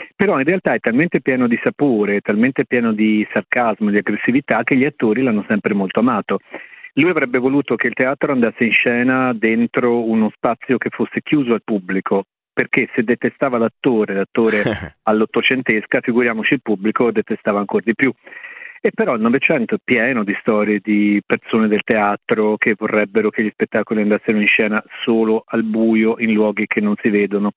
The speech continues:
Speaker 1: Jean Genet, nella parte finale della sua vita, voleva che i suoi spettacoli fossero messi in scena solo ai cimiteri, non più nei teatri.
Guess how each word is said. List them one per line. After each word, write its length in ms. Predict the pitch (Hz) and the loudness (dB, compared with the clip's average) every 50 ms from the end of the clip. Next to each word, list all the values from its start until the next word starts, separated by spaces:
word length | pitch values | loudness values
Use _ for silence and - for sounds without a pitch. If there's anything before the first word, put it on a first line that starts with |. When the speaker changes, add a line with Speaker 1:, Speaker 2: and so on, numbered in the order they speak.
| - - - - - - - | -8 -20 -18 -14 -12 -10 -4
Speaker 1:
Jean 220 | - - 117 120 113 | -2 0 0 2 2
Genet, 240 | 120 120 131 147 | 2 2 2 2
nella 160 | 151 131 110 107 | 2 2 0 0
parte 300 | - 117 - - 117 - | 0 -2 -4 -4 -4 -4
finale 320 | - 113 110 110 110 110 | -2 0 0 2 2 2
della 120 | 110 110 - | 2 0 -2
sua 160 | - - - | -6 -8 -4
vita, 260 | 107 113 110 - 131 | -2 -2 0 0 0
voleva 280 | 110 113 107 107 107 104 | 2 2 2 2 2 0
che 140 | - - 104 | -2 -4 -4
i 40 | - | -2
suoi 100 | - 110 | -2 -2
spettacoli 600 | - - 123 - - 127 110 104 - 123 113 110 | -2 -2 -6 -4 -2 -2 -2 -2 0 -2 -2 -2
fossero 320 | - 117 104 - - 107 104 | -2 -4 -4 -2 0 0 2
messi 240 | 107 104 - 117 | 2 0 2 0
in 40 | 113 | 0
scena 260 | - - 113 107 107 - | 2 2 2 2 0 0
solo 120 | - 107 107 | 2 2 2
ai 60 | - | 2
cimiteri, 640 | - - 107 107 104 - - 135 113 101 101 101 - - - - - - - _ _ | 0 0 0 0 0 2 2 2 2 2 0 -2 -4 -6 -16 -20 -20 -20 -20 _ _
non 180 | - 107 107 107 | 0 0 0 2
più 160 | - 120 123 123 | 2 2 2 2
nei 160 | 113 107 104 | 2 2 0
teatri. 560 | - 110 107 101 95 95 - - 107 101 | 0 0 0 0 0 -2 -2 -2 -2 -2